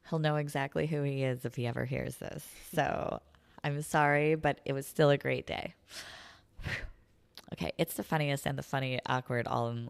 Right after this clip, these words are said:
all in one. It wasn't, we were exes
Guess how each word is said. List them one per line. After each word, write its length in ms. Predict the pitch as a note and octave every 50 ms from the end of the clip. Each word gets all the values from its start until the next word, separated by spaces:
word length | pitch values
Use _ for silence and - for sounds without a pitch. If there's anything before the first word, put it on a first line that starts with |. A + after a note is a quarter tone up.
| - -
all 180 | C3 C#3 C3+
in 100 | B2+ A#2
one. 380 | B2 B2+ C3 B2 - C3+ C3+ C3+ - - _ - - - - - - - - _ _ _ _ _ _ _ _ _ _ _ _ _ _ _ _ _ _ _
It 260 | - D#3+ D#3+ - -
wasn't, 540 | D#3 D3+ C#3+ D3 - - F3 F3 E3+ F3 - - _ _ _ _ - D#3 D3 D#3 - _ D3
we 160 | D3 D#3+ D#3
were 140 | D#3 F3 -
exes 680 | - D#3 C#3 - - - A#2+ B2 D3+ G3+ A#3 - - -